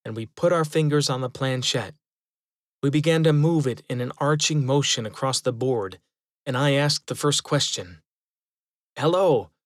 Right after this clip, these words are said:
do we have a spirit on the line?" Chris laughed. "You think we are making a phone call?" I laughed too once I realized how silly the question sounded.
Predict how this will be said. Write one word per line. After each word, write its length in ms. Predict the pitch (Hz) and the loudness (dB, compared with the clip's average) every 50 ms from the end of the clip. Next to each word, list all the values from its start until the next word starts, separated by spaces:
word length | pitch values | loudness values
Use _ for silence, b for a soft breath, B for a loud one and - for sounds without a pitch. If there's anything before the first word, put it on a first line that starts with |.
| _ _ _ _ _ _ _ _ | _ _ _ _ _ _ _ _
do 80 | - 131 | -4 0
we 80 | 143 160 | 2 2
have 100 | 180 156 | 4 4
a 60 | 151 | 2
spirit 420 | 147 - - - 202 208 190 175 160 | 0 0 0 2 4 4 4 6 4
on 120 | 143 135 | 2 2
the 100 | 127 117 | 0 -2
line?" 400 | 113 113 107 101 92 90 87 - _ _ _ _ _ _ _ _ _ _ _ _ _ _ _ - | -4 -4 -6 -6 -8 -12 -16 -20 _ _ _ _ _ _ _ _ _ _ _ _ _ _ _ -8
Chris 400 | - - 165 151 - - 120 127 | 0 0 2 2 2 -2 -2 0
laughed. 420 | 139 123 110 104 - - - - _ _ _ _ _ _ _ _ _ _ _ - | 0 0 -2 -4 -6 -10 -14 -14 _ _ _ _ _ _ _ _ _ _ _ -10
"You 80 | - 147 | -6 -6
think 280 | 151 - 196 190 160 160 | -2 0 0 0 2 2
we 160 | 180 165 151 | 2 4 4
are 80 | 139 | 4
making 400 | 135 143 160 156 151 151 147 131 | 4 4 2 2 2 0 0 0
a 60 | 120 110 | 0 -2
phone 400 | - - - 143 139 165 170 160 | -6 -2 0 2 2 2 2 0
call?" 380 | - 151 160 170 180 185 - _ _ _ _ _ _ _ _ _ _ _ _ _ _ _ _ - | 0 2 2 2 0 0 -4 _ _ _ _ _ _ _ _ _ _ _ _ _ _ _ _ -2
I 100 | 147 156 | 0 2
laughed 380 | 156 147 147 139 127 - - | 4 4 2 2 0 -2 -4
too 240 | - - 170 156 131 | -2 0 2 2 2
once 300 | 120 135 139 135 135 - | 2 2 2 2 2 0
I 60 | 123 | 0
realized 560 | 117 113 131 147 147 135 123 113 113 107 - | 0 0 0 2 2 2 2 0 -2 -4 -4
how 160 | - - 120 110 | -4 -4 -2 0
silly 460 | - - - - - 170 160 147 120 | 0 0 0 0 2 2 2 2 0
the 120 | 107 113 | 0 -4
question 460 | - - - 143 131 - - 131 117 | -4 -2 0 0 0 0 -4 -4 -4
sounded. 520 | 110 - - - 131 135 135 117 107 95 | -2 -2 0 0 0 -2 -2 -4 -6 -8